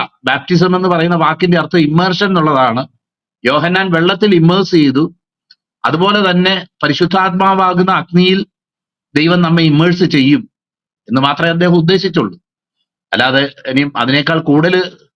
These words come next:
അഗ്നിയെപ്പറ്റി ഒരു ഡോക്ടറിനോ, അപ്പൊ ഒരു വെള്ളം പോലെ അഗ്നിയെ അവിടെ സൂചിപ്പിച്ചിട്ട് ആണ് അദ്ദേഹം ഒരു ലിക്വിഡ് ഫയർ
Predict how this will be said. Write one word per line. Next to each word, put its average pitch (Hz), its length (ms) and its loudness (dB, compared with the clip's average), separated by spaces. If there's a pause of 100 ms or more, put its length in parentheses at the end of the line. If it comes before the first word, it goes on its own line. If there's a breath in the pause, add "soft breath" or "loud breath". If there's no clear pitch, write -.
(420)
അഗ്നിയെപ്പറ്റി 175 560 0
ഒരു 170 140 2
ഡോക്ടറിനോ, 160 540 0 (960)
അപ്പൊ 139 160 -2
ഒരു 160 200 2 (320)
വെള്ളം 185 360 0
പോലെ 196 280 0 (380)
അഗ്നിയെ 175 400 0
അവിടെ 175 200 2
സൂചിപ്പിച്ചിട്ട് 170 800 0 (180)
ആണ് 160 120 -2
അദ്ദേഹം 156 380 -2
ഒരു 151 100 -2
ലിക്വിഡ് 147 460 -2
ഫയർ 156 220 0